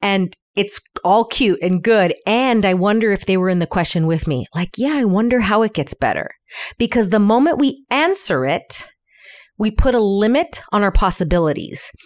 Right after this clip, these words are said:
Do you hate when somebody asks you a question and then another person comes in and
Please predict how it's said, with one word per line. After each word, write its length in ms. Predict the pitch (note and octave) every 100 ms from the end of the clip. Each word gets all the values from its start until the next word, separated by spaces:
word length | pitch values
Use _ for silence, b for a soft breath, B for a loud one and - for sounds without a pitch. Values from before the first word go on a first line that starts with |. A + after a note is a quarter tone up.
| B B E3
Do 120 | G#3
you 240 | D#4 A#4+ A#4+
hate 400 | - G3+ - - B B
when 240 | F#3 G3+
somebody 600 | F3 - G#3+ G#3+ A3+ A#3 -
asks 400 | E3+ E3+ - -
you 140 | G3
a 60 | F3
question 560 | - E3 C#3+ - E3+ - _
and 280 | D#3+ D#3 D3
then 340 | F3+ F#3 G3+ B B _
another 460 | F3+ F3 F3 E3+ G3+
person 420 | - F#3+ - F3+
comes 320 | - F#3 D#3+
in 80 | F3
and 120 | D#3+